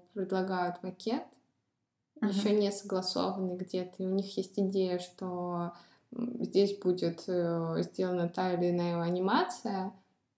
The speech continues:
Speaker 1: ее тоже бы очень важно проговорить, э, с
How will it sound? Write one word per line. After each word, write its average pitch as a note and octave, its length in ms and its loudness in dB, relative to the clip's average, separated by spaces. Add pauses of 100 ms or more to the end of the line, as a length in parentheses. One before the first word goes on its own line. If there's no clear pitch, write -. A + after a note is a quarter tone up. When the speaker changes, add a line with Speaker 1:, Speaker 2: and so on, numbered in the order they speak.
(140)
Speaker 1:
ее G#3 260 6
тоже G#3 460 4
бы A3 420 4
очень F#3+ 460 0
важно G3 600 2 (420)
проговорить, F#3+ 840 4
э, F#3 380 0
с - 340 -8